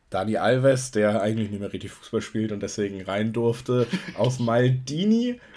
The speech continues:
Speaker 1: Ich war, hab den zweiten Innenverteidiger schon wieder vergessen. Jetzt
Speaker 2: Puyol.
Speaker 1: spielst du schon. Puyol. <laughs> Roberto Carlos. Pirlo. Vieira.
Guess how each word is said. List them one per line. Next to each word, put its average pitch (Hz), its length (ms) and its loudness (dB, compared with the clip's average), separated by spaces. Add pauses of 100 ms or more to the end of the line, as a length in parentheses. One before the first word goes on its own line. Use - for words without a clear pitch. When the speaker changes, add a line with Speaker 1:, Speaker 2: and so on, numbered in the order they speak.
(120)
Speaker 1:
Ich 127 140 2
war, 127 160 0
hab 123 140 -6
den 117 120 0
zweiten 120 240 0
Innenverteidiger 113 600 0
schon 107 180 -6
wieder 95 140 -6
vergessen. 98 380 -10
Jetzt 110 80 -6
Speaker 2:
Puyol. 180 400 4
Speaker 1:
spielst 127 220 2
du 113 80 -2
schon. 110 260 -6 (360)
Puyol. 135 840 8 (880)
<laughs> - 380 -4
Roberto 143 500 8
Carlos. 135 540 6 (380)
Pirlo. 190 600 10 (160)
Vieira. 139 800 0